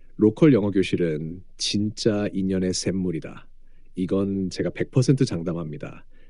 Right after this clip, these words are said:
진짜, 진짜 진지한 여성들 만나고 싶다면 또는 지역 엔지오 봉사활동 모임 무조건 가보세요. 바콜로드에는 칼리파이 파운데이션, 세부에는 가비사 카빌린 같은 단체들이 있어요. 거기서 매주 영어 교실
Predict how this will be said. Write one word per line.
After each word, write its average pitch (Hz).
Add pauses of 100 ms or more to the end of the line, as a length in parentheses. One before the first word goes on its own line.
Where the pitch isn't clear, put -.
(120)
진짜, 120
진짜 110
진지한 98
여성들 92
만나고 85
싶다면 95 (560)
또는 92
지역 90
엔지오 87
봉사활동 85
모임 76 (120)
무조건 87
가보세요. - (480)
바콜로드에는 104
칼리파이 104
파운데이션, 90 (460)
세부에는 98
가비사 98
카빌린 101
같은 85
단체들이 80
있어요. -
거기서 98
매주 92
영어 90
교실 87